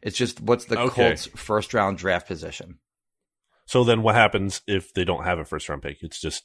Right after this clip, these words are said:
Speaker 2: n-, no
Speaker 1: Well,
Speaker 2: action?
Speaker 1: they'll, they'll have, well, just, like, where, where their pick would have been, like, their first, like, where, what position in the
Speaker 2: Oh,
Speaker 1: first round will that be?
Speaker 2: got you.
Speaker 1: Will that be?
Speaker 2: Okay, so how do
Speaker 1: So
Speaker 2: they,
Speaker 1: even
Speaker 2: how
Speaker 1: if
Speaker 2: does that,
Speaker 1: Wentz
Speaker 2: oh.
Speaker 1: gets hurt, for example, like,
Speaker 2: Yeah.
Speaker 1: week five,
Speaker 2: Oh, so
Speaker 1: and
Speaker 2: they
Speaker 1: they
Speaker 2: still
Speaker 1: still
Speaker 2: the first
Speaker 1: make
Speaker 2: round
Speaker 1: the
Speaker 2: pick.
Speaker 1: playoffs,
Speaker 2: Yeah.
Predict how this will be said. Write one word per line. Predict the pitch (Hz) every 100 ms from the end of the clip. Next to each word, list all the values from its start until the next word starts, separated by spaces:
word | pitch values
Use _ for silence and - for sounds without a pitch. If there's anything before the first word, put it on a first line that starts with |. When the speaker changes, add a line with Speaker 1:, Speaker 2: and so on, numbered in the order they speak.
| -
Speaker 2:
n-, | - 85 87
no | 85
Speaker 1:
Well, | 80 156
Speaker 2:
action? | 135 139
Speaker 1:
they'll, | 131 123
they'll | 135 139
have, | 156 127 120
well, | 139 135 127
just, | 139 -
like, | 120 101
where, | 120
where | 120 120 120 113 101
their | 90 113 120 113
pick | - 135 104 -
would | 101
have | 87 92
been, | 98 85
like, | 87 85
their | 98 87
first, | - 95 90 _ -
like, | 92 87
where, | 113 110
what | 110 113
position | 113 90 101 - 101
in | 101
the | 82
Speaker 2:
Oh, |
Speaker 1:
first | 87 85
round | 87 82
will | 82
that | 78 -
be? |
Speaker 2:
got | 78 85 82 -
you. | 71
Speaker 1:
Will | -
that | 87 -
be? | 67
Speaker 2:
Okay, | 92 76 71
so | - - 82 80 78 - _ _ _ _ _ _ _ _ _ _ _
how | 117
do | 139
Speaker 1:
So | 151
Speaker 2:
they, |
Speaker 1:
even | 165 160
Speaker 2:
how |
Speaker 1:
if | 127
Speaker 2:
does |
that, | 117
Speaker 1:
Wentz | 131 104 -
Speaker 2:
oh. |
Speaker 1:
gets | 90 -
hurt, | - 110 120 -
for | 120 113
example, | 101 113 113 113
like, | 98
Speaker 2:
Yeah. | 80 76
Speaker 1:
week | 101 -
five, | - 98 85 78 80 -
Speaker 2:
Oh, | 80
so | - 110
Speaker 1:
and |
Speaker 2:
they | 98
Speaker 1:
they |
Speaker 2:
still | 92 98
Speaker 1:
still | 123
Speaker 2:
the | 113
first | 110
Speaker 1:
make |
Speaker 2:
round | 85
Speaker 1:
the | 87
Speaker 2:
pick. | 78
Speaker 1:
playoffs, | 113 92 85 78
Speaker 2:
Yeah. | 76